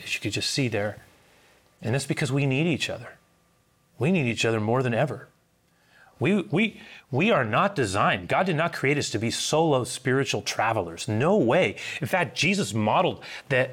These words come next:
And when he nurtured the, the, the, the, his disciples, he did it in the context of a small group. So we have a, an example from Jesus of the value of being in a small group.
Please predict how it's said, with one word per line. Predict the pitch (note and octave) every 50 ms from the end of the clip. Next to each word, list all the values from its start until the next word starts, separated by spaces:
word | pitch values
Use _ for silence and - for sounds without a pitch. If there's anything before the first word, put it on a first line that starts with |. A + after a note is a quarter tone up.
| - -
And | C3 C3
when | C3+ C3
he | D3 A#3 D4 C#4+
nurtured | B3+ G3 E3+ E3 F3+ G#3+ G#3 - - F3 D3 A#2
the, | B2 C#3 C3 C3 C3 -
the, | C#3+ C3 A#2+ F#2 - - - -
the, | D3 C#3 A#2+ - - - - _ _ _ _ _
the, | - C#3
his | B2+ E3+ E3
disciples, | E3 F3 - - D#3+ E3 F#3+ - A#3 G3+ A#3 - - - -
he | - F3 D#3+
did | B2 E3+ F3
it | F3+
in | D3 C#3
the | C#3+
context | - - - D3+ C3 - B2+ -
of | D3 A2+
a | A2
small | - - - C#3+ B2+ A2+ A2+
group. | - B2+ A2+ G2+ F2 - - - _ _ _ _ _ _ _ _ _ _ - -
So | - - A#2
we | B2 G#3+ C4
have | A3 C#3+ A#2
a, | G#2+ G#2+ - -
an | D3 B2
example | A#2+ G#2 G2+ F2+ G2 C3 D#3+ F#3+ F#3+ F#3+ D3 G#2+
from | - - - - F#3 A3 A#3+ A3+ F#3+
Jesus | - - E3 G3 G#3+ F#3 C3 G#2 - -
of | - D3 C3+ B2+
the | C3+ B2
value | G#2 - B2 C#3 F3+ G#3 D#3+ A2+ G2+ - - - - -
of | - A2 G2 G2
being | D3 F3 F#3 F3+ C3+ A#2+
in | - C#3 E3 E3
a | C3+
small | - - - D3+ D3 C#3
group. | - D#3+ C#3+ - -